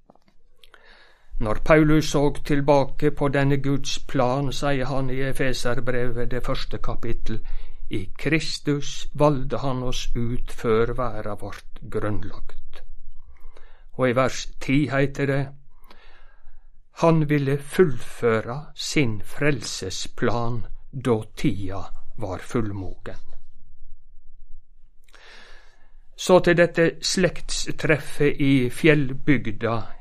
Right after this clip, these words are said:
i Juda. Det høres ut som Maria og Elisabeth finner tonen. Vi får uvanlige detaljer fra de to som begge venter barn.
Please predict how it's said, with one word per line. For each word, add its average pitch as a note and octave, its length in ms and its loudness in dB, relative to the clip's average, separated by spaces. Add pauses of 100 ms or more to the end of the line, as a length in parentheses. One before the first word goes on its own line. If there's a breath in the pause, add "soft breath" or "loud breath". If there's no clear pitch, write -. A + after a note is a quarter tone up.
i B2 220 -2 (120)
Juda. G2 420 2 (1600 soft breath)
Det C#3 100 4
høres D#3 340 6
ut C#3+ 200 4
som D3 240 0
Maria C#3+ 400 2
og C#3 80 0
Elisabeth B2+ 680 -2
finner A#2+ 400 0
tonen. G#2+ 360 0 (1400 soft breath)
Vi D3 160 4
får D3 320 2
uvanlige C#3+ 680 -2
detaljer C3 720 -2
fra C#3 220 -4
de B2 280 -4
to B2+ 240 -4
som B2 220 -2
begge B2 280 -2
venter A2 320 -2
barn. G2 380 -2